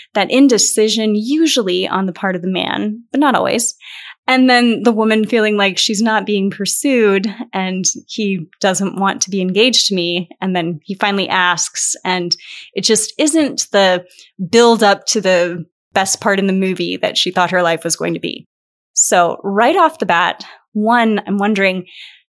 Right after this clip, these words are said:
how do you know when you're ready to get engaged?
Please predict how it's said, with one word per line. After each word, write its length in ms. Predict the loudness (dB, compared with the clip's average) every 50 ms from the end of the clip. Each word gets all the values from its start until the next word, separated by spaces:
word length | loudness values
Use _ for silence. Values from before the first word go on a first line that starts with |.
| _ _ -8
how 360 | -6 -4 -4 0 2 2 2 4
do 60 | 4
you 180 | 4 4 4 4
know 320 | 4 4 2 2 2 0 0
when 180 | 0 0 0
you're 180 | 0 -2 -4 -2
ready 520 | -2 -2 -2 0 -2 -4 -4 -6 -8 -12 _ _ -6
to 120 | -4 -4
get 180 | 0 0 0 0
engaged? 680 | 2 0 0 0 -2 -2 -2 -2 -2 -4 -4 -6 -6 -8